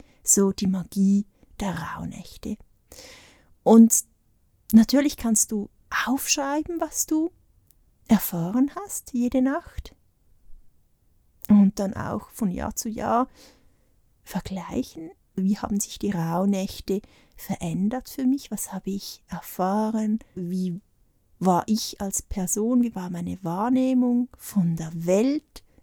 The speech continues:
welche Prozesse habe ich durchgemacht, vielleicht in diesen Jahren. Oder du kannst einfach auch im puren Wahrnehmen bleiben und das Ganze gar nicht festhalten. Wir haben ja so die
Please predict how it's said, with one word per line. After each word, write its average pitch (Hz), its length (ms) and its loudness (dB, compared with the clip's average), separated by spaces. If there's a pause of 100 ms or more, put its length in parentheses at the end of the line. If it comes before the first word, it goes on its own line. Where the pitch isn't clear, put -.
(100)
welche 202 380 0
Prozesse 208 840 -2
habe 214 160 0
ich - 160 -6
durchgemacht, 202 720 -6
vielleicht - 380 -6
in 214 100 2
diesen 202 280 -6
Jahren. 190 460 -2 (580)
Oder 208 240 4
du 208 100 -6
kannst - 440 -4
einfach 208 380 -6
auch 196 220 -6 (140)
im 208 120 2
puren 220 560 -6
Wahrnehmen 185 840 -4
bleiben 190 720 -10
und 180 500 -8 (1600)
das - 200 2
Ganze 185 360 -4
gar 185 220 -4
nicht - 240 -4
festhalten. - 1040 -10
Wir 180 140 -6
haben 185 180 0
ja 190 140 2
so 214 120 2
die - 140 -12